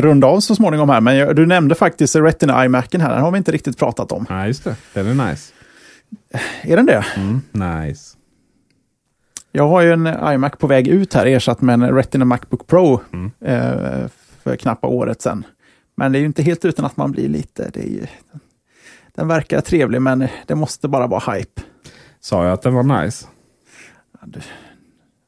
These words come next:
Speaker 1: ja, det, du säger ju det om det mesta. Du tycker det är nice med ikoner som är snygga för funktionella, så att jag, jag, jag är lite reserverad.
Speaker 2: Men alltså, hur kan det inte vara supernice?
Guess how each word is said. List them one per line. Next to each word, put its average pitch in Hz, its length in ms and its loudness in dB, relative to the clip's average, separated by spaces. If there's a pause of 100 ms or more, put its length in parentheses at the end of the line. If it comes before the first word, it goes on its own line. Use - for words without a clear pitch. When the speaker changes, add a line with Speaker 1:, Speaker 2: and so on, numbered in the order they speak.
(100)
Speaker 1:
ja, - 60 -18
det, 131 240 -10
du 151 140 -10
säger 151 220 -4
ju 175 100 0
det 170 100 0
om 131 100 0
det 135 60 0
mesta. - 420 -4 (380)
Du 151 80 -4
tycker 160 220 0
det 170 60 8
är 156 220 4
nice 143 180 -2
med 143 100 0
ikoner 139 440 -2
som 175 140 -6
är 160 40 -4
snygga 120 300 -4
för 120 380 -4
funktionella, 131 600 -4
så - 120 -4
att - 120 -6 (400)
jag, - 160 -4 (320)
jag, - 140 -12 (1400)
jag - 100 -10
är 147 40 -6
lite 175 280 -2
reserverad. 139 640 2 (220)
Speaker 2:
Men 131 80 0
alltså, 131 160 2
hur 147 260 6
kan 139 180 4
det 139 80 4
inte 147 240 2
vara 131 120 4
supernice? 95 580 0